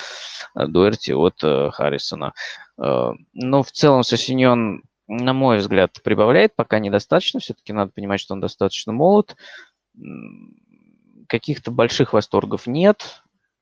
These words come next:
Надеюсь, что он не будет получать травмы. И, э, я вчера видел новость, что, э,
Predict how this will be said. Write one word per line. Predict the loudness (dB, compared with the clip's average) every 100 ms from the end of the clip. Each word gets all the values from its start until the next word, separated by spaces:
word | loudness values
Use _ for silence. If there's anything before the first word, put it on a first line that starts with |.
| _ _ _ _ _ _ _
Надеюсь, | -6 -2 0 2 2 0
что | -2
он | -4
не | -2
будет | 0 0
получать | 0 -2 0 0
травмы. | 2 2 2 -2 -4 -6 _ _ -20 -20 -20 -20
И, | -10 -8 -6 -6 -2 0 0 -2 -4 -12 -18 -20 _ _ _ _ _ _ -14 _
э, | -4 -2 -2 -4 -6
я | 0 2 2
вчера | 2 2
видел | 2 2 -2
новость, | 0 0 -2 -6
что, | -8 0 2 4 4 2 -2 -20 -20 _ _ _
э, | -4